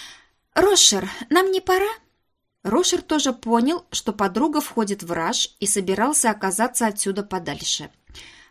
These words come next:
"Гард". "Да, Айлена, нам тоже пора собираться". "Ладно,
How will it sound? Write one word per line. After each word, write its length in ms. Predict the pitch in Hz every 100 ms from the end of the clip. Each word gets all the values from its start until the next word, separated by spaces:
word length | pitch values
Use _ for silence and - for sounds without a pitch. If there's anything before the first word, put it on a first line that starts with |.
| _ -
"Гард". 600 | - 151 139 - - - _ _ _ _ _ -
"Да, 480 | - - 185 175 - -
Айлена, 600 | 165 165 165 156 - - _ -
нам 220 | 180 202
тоже 280 | 202 226 175
пора 280 | - 160 170
собираться". 800 | - 170 160 117 - - - - _ _ _ _ _ -
"Ладно, 600 | 349 440 240 190 180 175